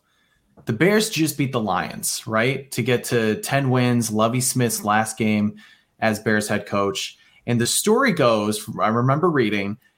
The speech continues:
Phil Emery walks into the locker room. He is high-fiving. He's smiling. He is happy as all can be.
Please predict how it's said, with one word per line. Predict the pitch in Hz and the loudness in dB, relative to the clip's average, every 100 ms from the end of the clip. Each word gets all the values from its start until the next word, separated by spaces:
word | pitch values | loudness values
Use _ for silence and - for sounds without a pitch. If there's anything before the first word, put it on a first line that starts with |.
| _ | _
Phil | - 175 202 | -4 0 2
Emery | 180 175 160 | 4 4 4
walks | 113 117 165 - | 2 2 0 0
into | 170 151 | 0 0
the | 139 | 0
locker | 127 123 123 131 | 2 2 2 2
room. | 120 120 117 | 2 2 0
He | 110 127 127 | 0 2 2
is | 110 92 | 2 -2
high-fiving. | - 127 147 139 143 139 131 | -2 0 0 2 2 2 0
He's | 123 110 | 0 0
smiling. | - 143 165 170 185 185 185 180 175 | 0 2 2 4 4 4 4 4 2
He | 139 127 | 2 0
is | 110 - | 0 0
happy | 143 156 160 180 135 | 2 4 4 2 2
as | 120 | 2
all | 135 147 | 2 2
can | 147 131 120 | 0 -2 0
be. | 139 147 147 | 2 2 0